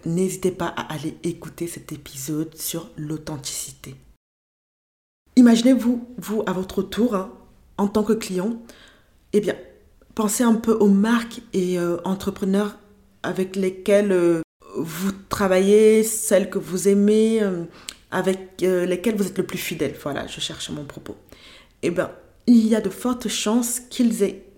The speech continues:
gagné votre confiance parce qu'ils sont fiables, parce qu'ils sont de confiance, parce que quand ils disent quelque chose, ils le font.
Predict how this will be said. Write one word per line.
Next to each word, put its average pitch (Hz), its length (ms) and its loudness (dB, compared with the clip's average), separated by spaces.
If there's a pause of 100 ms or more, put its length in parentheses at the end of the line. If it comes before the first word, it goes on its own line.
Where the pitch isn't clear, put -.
(120)
gagné 214 600 2 (160)
votre 202 240 0
confiance 202 640 -6 (580)
parce 202 180 -6
qu'ils 233 220 -6
sont 165 180 -6
fiables, 208 680 -4 (1120)
parce 196 200 -8
qu'ils - 160 -8
sont 196 160 -6
de 170 120 -6
confiance, 220 880 -4 (840)
parce - 200 -6
que 233 80 2
quand 226 340 -2
ils 165 160 -10
disent 262 460 -2
quelque 185 280 -6
chose, 220 440 -4
ils 185 160 -4
le 170 100 -6
font. - 420 -6